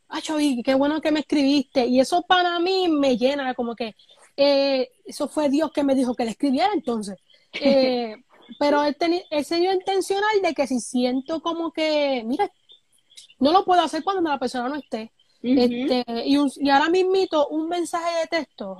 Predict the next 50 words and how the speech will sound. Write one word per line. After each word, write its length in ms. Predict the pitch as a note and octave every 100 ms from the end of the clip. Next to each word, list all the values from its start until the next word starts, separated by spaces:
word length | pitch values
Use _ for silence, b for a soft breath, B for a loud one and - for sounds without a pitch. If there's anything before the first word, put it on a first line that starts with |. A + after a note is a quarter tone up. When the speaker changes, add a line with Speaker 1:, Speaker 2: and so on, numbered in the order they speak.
| B3
Speaker 1:
no 200 | A#3 C4+
molesta, 500 | D#4 D#4 B3+ A#3 A#3
Speaker 2:
Mm. 40 |
Speaker 1:
obviamente, 320 | B3+ C#4 C4+
no 80 | C4
te 80 | B3+
voy 140 | D4+
a 60 | D#4+
llamar, 320 | E4+ C4+ A#3+ A#3+
pero 120 | C4+
Speaker 2:
No. 60 |
Speaker 1:
un 60 | C4
mensaje 320 | C#4 D#4+ E4
de 60 | E4
texto, 380 | F4 E4 D4 B3+
te, 160 | B3+
"Mira, 300 | B3+ C4 D#4 B3
¿cómo 200 | B3+ C#4+
estás? 280 | - C4+ C4+ _
Quiero 140 | C4 B3
saber 220 | C4+ D4
de 100 | C#4+
ti. 200 | A#3 A#3 - - _ _ _ _ -
Este, 440 | B3 - B3+ A#3+
te 80 | A#3
Speaker 2:
Yes. 40 |
Speaker 1:
estoy 160 | B3 B3+
molestando 520 | C4+ E4 D4+ D#4 D#4
un 80 | D4+
rato, 220 | D#4+ E4+
pero 140 | D4 C4+
es 60 |
para 120 | B3+ C4
que 60 |
saber 240 | C#4 C4+ C#4+
de 120 | C4
ti." 180 | A3+ G#3 _ _ -
Speaker 2:
Sí, 140 | F3+
Speaker 1:
Y 80 | B3
Speaker 2:
yo 80 | A3
Speaker 1:
se 60 |
Speaker 2:
pongo, 180 | A#3 B3
Speaker 1:
me 60 | C4
Speaker 2:
"Te 60 | C#4+
estoy 240 | C4+ A#3+
hostigando, 600 | B3+ D4+ C4+ A3 A3 G#3
te 60 | G3+
estoy 220 | - G3+
hostigando." 480 | G#3 C4 G#3+ - -
<laughs> 1600 | - - - - - - E4+ - C6+ E4 - C#4 - - - -